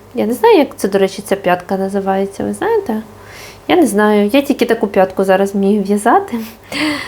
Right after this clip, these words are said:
Насправді я, е, вчуся в'язати ще,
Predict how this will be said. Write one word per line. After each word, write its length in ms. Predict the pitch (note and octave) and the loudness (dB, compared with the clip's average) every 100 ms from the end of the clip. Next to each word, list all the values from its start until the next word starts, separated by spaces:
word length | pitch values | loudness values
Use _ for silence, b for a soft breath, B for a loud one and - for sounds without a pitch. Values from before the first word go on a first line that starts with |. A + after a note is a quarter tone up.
| B | B
Насправді 760 | G#3+ G#3 - A3 G#3 G3+ G#3 G3+ | -4 -2 0 2 2 0 -4 0
я, 440 | G#3 G3+ G3 G3+ G3+ - - | 4 4 4 0 -2 -12 -2
е, 200 | G3+ G#3 | 2 2
вчуся 680 | G3+ - B3 A3+ G#3 F#3+ F#3 - | 0 -2 -2 -2 0 2 0 -2
в'язати 480 | G3+ G3+ G#3 G3 | -2 0 0 0
ще, 420 | G3 - G#3 G3 | -6 -4 -2 0